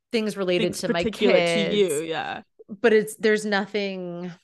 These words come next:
Speaker 1: he-, dr-, you know, necessarily artsy about it, and they're all, um, isolated tattoos. I don't have sleeves or anything that's
Speaker 2: Yeah.
Speaker 1: requires some sort of vision. Uh, but I can't really imagine,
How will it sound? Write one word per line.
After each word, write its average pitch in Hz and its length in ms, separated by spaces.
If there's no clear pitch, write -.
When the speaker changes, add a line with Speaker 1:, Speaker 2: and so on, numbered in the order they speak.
Speaker 1:
he-, 190 400
dr-, 208 240
you 202 100
know, 175 220
necessarily 214 600
artsy 185 520
about 302 300
it, 285 180
and 202 160
they're 190 140
all, 175 500
um, 160 400
isolated 190 920
tattoos. 269 600
I 190 60
don't 170 200
have 165 220
sleeves 170 500
or - 80
anything 170 400
that's 190 140
Speaker 2:
Yeah. 160 320
Speaker 1:
requires 175 680
some 175 100
sort 170 160
of 160 80
vision. 202 500
Uh, 185 240
but 202 140
I 208 40
can't 254 340
really 311 220
imagine, 170 1080